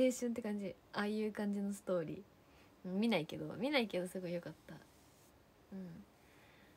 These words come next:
平成のレッドショー、あいつっていいね。交換ウソ日記見てきた。面白い。あ、マジで？ラブコメだね。もうラブコメなんて私何年見てないんだろう。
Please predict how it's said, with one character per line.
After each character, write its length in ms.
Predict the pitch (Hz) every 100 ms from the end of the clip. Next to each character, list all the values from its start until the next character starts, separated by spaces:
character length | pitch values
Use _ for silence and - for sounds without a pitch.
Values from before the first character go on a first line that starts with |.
| -
平 120 | - 302
成 100 | 320
の 60 |
レ 60 | 294
ッ 20 |
ド 80 | 294
シ 120 | 285 -
ョ 40 |
ー、 40 |
あ 40 | -
い 80 | 214
つ 20 |
っ 20 | -
て 60 | -
い 20 |
い 40 | 202
ね。 520 | 190 202 208 214 220 - - - -
交 160 | - 247
換 200 | 240 240
ウ 40 |
ソ 120 | 233
日 160 | 233 233
記 120 | 226
見 100 | 196
て 80 | 196
き 80 | 196
た。 100 | -
面 100 | -
白 140 | 208
い。 40 | -
あ、 40 |
マ 160 | 233 320
ジ 140 | -
で？ 200 | 170 120 175 226 - -
ラ 100 | 220
ブ 120 | 220 294
コ 120 | 349
メ 100 | 349
だ 120 | 330
ね。 300 | 311 311 285 -
も 80 |
う 40 | 208
ラ 80 | 220
ブ 120 | 311
コ 100 | 381
メ 120 | 381
な 140 | 370
ん 60 | 339
て 80 | 226
私 120 | 220
何 180 | 240 392 523
年 180 | 370 269
見 120 | 262
て 120 | 247
な 100 | 233
い 80 | 220
ん 60 |
だ 100 | 208
ろ 80 | 190
う。 100 | 185